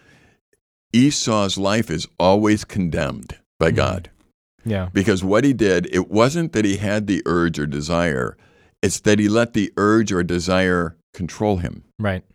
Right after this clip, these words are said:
Speaker 1: So those people that, that say, "Well, you know, I just felt like doing that, so I had to do it." You know, no, you, you do not need to do what you have the urge to do.
Speaker 2: Mm-hmm.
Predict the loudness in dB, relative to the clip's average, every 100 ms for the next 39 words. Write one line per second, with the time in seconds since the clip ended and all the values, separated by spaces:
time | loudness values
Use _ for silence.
0 | _ _ _ _ _ _ _ _ -20 _
1 | -2 2 2 2 0 0 0 2 0 2
2 | 0 2 -2 -2 -4 -4 -2 0 2 2
3 | 0 0 -4 0 0 0 -2 0 2 2
4 | 0 -2 -2 -4 -2 -2 -2 -4 -2 -2
5 | -2 -6 -6 -6 -10 -6 -4 -2 -4 -6
6 | -8 -6 -6 -8 _ _ _ _ _ 2
7 | 2 2 0 2 2 0 0 0 0 -2
8 | -4 2 2 2 -2 -6 -12 _ -4 -2
9 | 2 0 0 -2 -2 -6 -8 -10 -10 -12
10 | -14 -8 -4 -4 -4